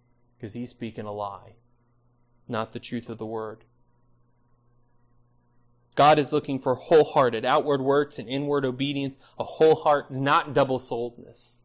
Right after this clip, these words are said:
right? Not double-mindedness. And for those of you who have compromised, those of you who think that you can be a friend of this world and a friend of Christ,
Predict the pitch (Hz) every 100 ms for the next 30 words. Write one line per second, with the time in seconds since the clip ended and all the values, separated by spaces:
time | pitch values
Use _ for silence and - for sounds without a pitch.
0 | _ _ _ _ _ 127 127 139 151 156
1 | 135 151 131 120 104 104 107 113 - -
2 | - - _ _ _ _ _ _ _ _
3 | _ _ _ _ _ _ _ _ _ 988
4 | _ _ _ _ _ _ _ _ _ _
5 | _ _ _ _ 123 120 127 147 143 135
6 | 143 147 143 120 - 160 147 160 143 139
7 | 143 135 143 139 139 139 143 143 143 139
8 | 131 135 135 131 127 160 147 139 139 -
9 | 139 135 135 123 - 143 131 - 135 131
10 | 131